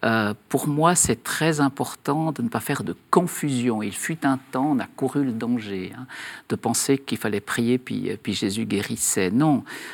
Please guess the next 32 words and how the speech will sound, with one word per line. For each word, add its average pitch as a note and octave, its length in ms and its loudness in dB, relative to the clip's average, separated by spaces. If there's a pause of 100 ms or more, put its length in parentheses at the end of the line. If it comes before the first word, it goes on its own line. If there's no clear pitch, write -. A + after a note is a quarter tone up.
(140)
euh, A#2 200 4
c'est - 180 4
les G2+ 100 4
médecins C3 340 4
qui A#2+ 140 -2
guérissent. G#2 680 -4 (420)
Euh, G#2+ 200 4 (160)
par B2 180 6
ailleurs, C3+ 520 8 (200)
la B2 80 4
dimension B2+ 440 4
spirituelle C3+ 800 4
nous A#2 180 2
aide B2+ 140 4
à G2+ 120 0 (100)
éprouver C3+ 720 4
dans G2+ 140 0
nos E2 260 -6
difficultés, C#3 800 0
dans F#2+ 140 -6
notre - 420 -10
maladie, C3+ 480 8
dans A2 160 2
notre F#2+ 380 -4
mort, B2 420 2 (380)
Dieu D#3+ 540 12
comme G#2+ 300 4
puissance D3 600 2
de C#3+ 100 2
vie, C3 380 2
comme G#2+ 260 0
force. - 760 -4